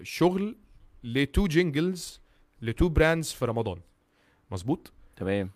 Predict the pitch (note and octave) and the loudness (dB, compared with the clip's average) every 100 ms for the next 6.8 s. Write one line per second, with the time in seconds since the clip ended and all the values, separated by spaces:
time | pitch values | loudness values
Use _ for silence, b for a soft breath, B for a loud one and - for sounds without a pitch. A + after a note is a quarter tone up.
0 | - F2+ E2+ G#2+ G#2+ A#2 D#3 G3+ D3 - | -14 -14 -8 -8 0 4 4 2 -2 -2
1 | F#3 D#3+ B2 B2 D#3+ E3 E3 A2 C3+ E3 | 2 2 0 -4 -2 0 0 -2 -4 -4
2 | - - C#3 C#3+ A#2+ A2 A2 A#2+ G#2+ - | -6 -4 0 2 0 -2 -4 -2 -4 -6
3 | - - _ _ _ _ _ _ _ _ | -14 -18 _ _ _ _ _ _ _ _
4 | b b b b b b - - G#2 G#2 | b b b b b b -10 -2 0 2
5 | G2+ G2+ G2+ G2+ G2+ F2+ G#2 G#2+ C3+ C#3+ | 2 2 2 2 0 -2 -2 0 0 0
6 | C#3 C3 A2 A2+ - - - | -2 0 0 -2 -4 -10 -20